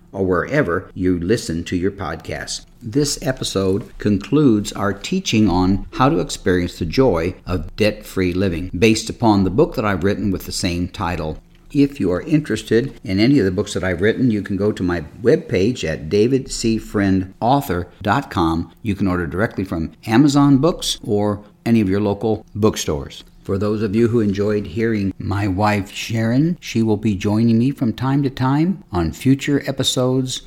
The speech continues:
of Quality Christian Living podcasts.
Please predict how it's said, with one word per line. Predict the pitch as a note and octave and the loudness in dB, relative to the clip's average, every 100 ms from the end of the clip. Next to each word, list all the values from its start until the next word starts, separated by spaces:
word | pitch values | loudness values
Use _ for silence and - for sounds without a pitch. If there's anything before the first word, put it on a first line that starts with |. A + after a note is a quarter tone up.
| - | -10
of | G#2 D#2+ - | -10 -10 -2
Quality | G#2 A#2 C3+ | 2 2 2
Christian | C3+ A#2+ - A#2+ A#2 | 0 -4 -2 -2 0
Living | G#2 G2 G2+ G#2 G2+ - | 2 2 2 0 -4 -10
podcasts. | - F2 E2 - - - - - | -14 -10 -10 -10 -12 -10 -8 -8